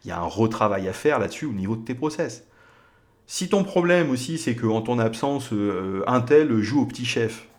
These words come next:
Ah, mon équipe, ils sont pas bons, de toute façon, dès que je m'en vais, machin, ils jouent au petit chef, et cetera. Ils jouent au petit chef auprès de qui ?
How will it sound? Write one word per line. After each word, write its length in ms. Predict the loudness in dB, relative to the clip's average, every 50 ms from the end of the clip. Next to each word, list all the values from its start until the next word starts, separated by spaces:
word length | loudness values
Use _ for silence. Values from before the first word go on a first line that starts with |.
| _ _ -12
Ah, 140 | -8 -6 -4
mon 160 | -2 0 0
équipe, 400 | -2 -2 -4 -6 -6 -6 -6 -6
ils 80 | -8 -8
sont 160 | -6 -6 -6
pas 140 | -4 -4 -4
bons, 200 | -2 -2 -2 -2
de 40 | -2
toute 100 | -2 -2
façon, 200 | -4 -4 -4 -6
dès 140 | -6 -4 -4
que 80 | -4 -4
je 40 |
m'en 120 | -4 -4 0
vais, 180 | 2 2 2
machin, 320 | 2 0 -2 -2 -2 -4 -4
ils 80 | -2
jouent 140 | -2 -2 -4
au 40 | -4
petit 200 | -6 -8 -10 -8
chef, 340 | -2 2 2 2 2 2 -2
et 40 | -8
cetera. 360 | -8 -6 -4 -4 -4 -4 -6 -12 -18 -20 -20 _ _ _ _ _ _ -20 -20 -20 -20 -20 -20 -20 _ -10
Ils 120 | -6 -2
jouent 160 | 4 4 4 4
au 20 |
petit 160 | 4 0 -4
chef 240 | -2 -2 -2 -2 -4
auprès 240 | -6 -6 -4 -4 -6
de 60 | -6
qui ? 360 | -8 -4 0 2 2 2 0